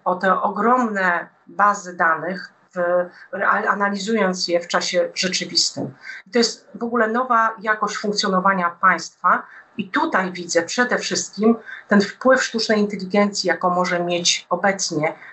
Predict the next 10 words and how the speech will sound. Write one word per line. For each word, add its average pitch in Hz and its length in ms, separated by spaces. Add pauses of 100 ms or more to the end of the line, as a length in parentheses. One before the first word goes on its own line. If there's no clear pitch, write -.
w 185 40
naszej 180 580
rzeczywistości. - 1000 (1040)
I 202 340
uważam, 208 340
że 208 60
to 208 80
jest 196 140
największe 208 480
wyzwanie. 156 560